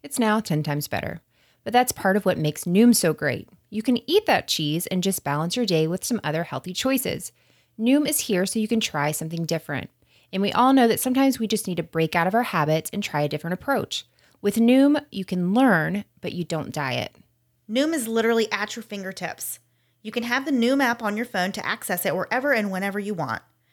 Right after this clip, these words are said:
Speaker 2: Noom knows you are busy, so they only ask you to commit ten minutes a day to yourself.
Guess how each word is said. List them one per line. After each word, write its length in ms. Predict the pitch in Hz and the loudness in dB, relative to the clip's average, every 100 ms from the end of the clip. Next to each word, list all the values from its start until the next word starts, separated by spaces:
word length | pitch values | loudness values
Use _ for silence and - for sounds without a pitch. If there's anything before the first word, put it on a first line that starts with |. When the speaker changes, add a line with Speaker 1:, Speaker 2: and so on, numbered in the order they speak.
| _ _ _ | _ _ _
Speaker 2:
Noom 220 | 208 247 285 | 0 2 4
knows 260 | 233 233 | 2 2
you 80 | 247 | 2
are 60 | 254 | 2
busy, 400 | 233 220 117 139 | 2 0 -2 -2
so 200 | - 202 | 0 2
they 140 | 208 | 2
only 240 | 208 247 | 0 0
ask 240 | 220 208 - | 0 -2 -4
you 60 | |
to 80 | 220 | -8
commit 340 | 208 196 165 - | -6 -4 -6 -6
ten 340 | - 294 302 | -6 -4 0
minutes 300 | 233 208 214 | 0 -2 -4
a 60 | 196 | -4
day 400 | 170 156 170 - | -2 0 -2 -4
to 160 | - | -8
yourself. 640 | 202 190 - 160 - - | -6 -6 -4 -4 -6 -10